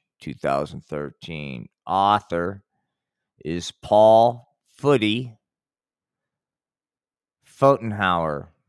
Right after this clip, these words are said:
Lance Jackson is the illustrator,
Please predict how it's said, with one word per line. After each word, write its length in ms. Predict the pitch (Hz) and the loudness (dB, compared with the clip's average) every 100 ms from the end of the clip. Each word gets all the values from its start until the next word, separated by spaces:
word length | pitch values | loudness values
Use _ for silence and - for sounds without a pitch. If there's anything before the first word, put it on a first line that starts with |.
| _ _ _ | _ _ _
Lance 380 | - 107 107 - | -10 -8 -6 -8
Jackson 1080 | - - 107 110 117 - - 107 107 110 101 104 _ | -12 -6 0 2 0 -2 -10 -12 -10 -12 -18 _ _
is 220 | 85 87 | -16 -12
the 160 | 92 95 | -4 -2
illustrator, 1000 | 98 104 - - 104 113 110 120 110 | 0 -2 -4 -4 -2 -2 -4 -6 -8